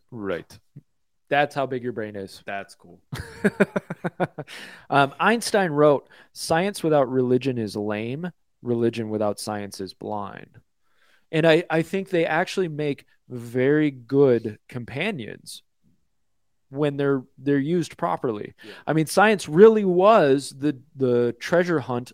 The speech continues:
Speaker 1: of creation. That's what it was used for in the church. The, the church used it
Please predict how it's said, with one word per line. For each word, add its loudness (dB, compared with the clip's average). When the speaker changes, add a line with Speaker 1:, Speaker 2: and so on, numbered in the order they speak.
Speaker 1:
of -4
creation. -4
That's -2
what 0
it 2
was -4
used -2
for -2
in -6
the -6
church. -12
The, 2
the -4
church -6
used -2
it -4